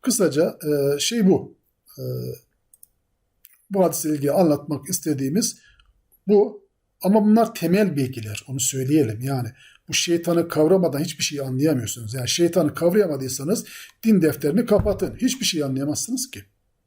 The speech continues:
Cenneti anlayamazsınız, cehennemi anlayamazsınız, ibadetleri anlayamazsınız.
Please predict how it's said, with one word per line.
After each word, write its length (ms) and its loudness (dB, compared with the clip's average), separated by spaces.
Cenneti 380 -2
anlayamazsınız, 760 0
cehennemi 380 -4
anlayamazsınız, 640 -4
ibadetleri 520 -2
anlayamazsınız. 760 -2